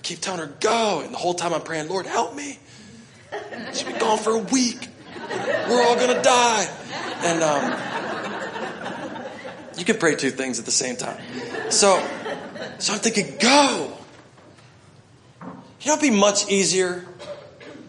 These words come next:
it'd be much easier to tell her to stay home. It'd be much easier. It'd be much easier.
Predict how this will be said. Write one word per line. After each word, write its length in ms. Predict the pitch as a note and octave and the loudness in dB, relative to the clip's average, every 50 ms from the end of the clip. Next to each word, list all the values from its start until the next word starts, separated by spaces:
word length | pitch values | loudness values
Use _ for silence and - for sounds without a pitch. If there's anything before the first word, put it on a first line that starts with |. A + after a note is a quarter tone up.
| - - - - - - | -20 -20 -20 -14 -10 -2
it'd 60 | E3 | 2
be 80 | F#3+ F#3+ | 4 4
much 360 | E3 D#3+ F3 F#3 F3+ - - | 6 6 6 6 6 4 4
easier 300 | F3 E3 D#3+ - C#3 C3 | 4 4 4 2 2 0
to 60 | B2 | -2
tell 180 | B2 - C#3 C3 | -2 -2 -2 -2
her 80 | C3 | -2
to 80 | B2 A#2+ | -2 -4
stay 220 | - - B2 A2+ A2+ | -6 -6 -6 -8 -10
home. 160 | A#2 A2 G#2+ - - - _ - - - - - - - - - - - - - - - - - - C3+ - - - - - - - - - - - - - - _ _ - - - _ - | -10 -12 -14 -16 -20 -20 _ -20 -20 -20 -20 -20 -20 -20 -20 -20 -20 -20 -20 -20 -20 -20 -20 -20 -20 -20 -20 -20 -20 -20 -20 -20 -20 -20 -20 -20 -20 -20 -20 -20 _ _ -20 -20 -16 _ -2
It'd 120 | F3+ D3+ | 0 2
be 40 | C#3 | 4
much 220 | D#3 F3 - - | 4 4 4 2
easier. 300 | F#3+ G3+ G3 - F3+ E3+ | 0 0 -2 -2 -6 -8
It'd 960 | - - - - - _ _ _ _ _ _ _ - - _ - _ - - | -12 -16 -20 -20 -20 _ _ _ _ _ _ _ -20 -20 _ -20 _ -10 -6
be 80 | - E3+ | -2 0
much 240 | E3+ F#3+ F#3+ - - | 2 2 2 2 2
easier. 420 | G#3+ G#3+ F#3+ E3+ F3 D3 - - | 2 2 2 0 -2 -4 -4 -8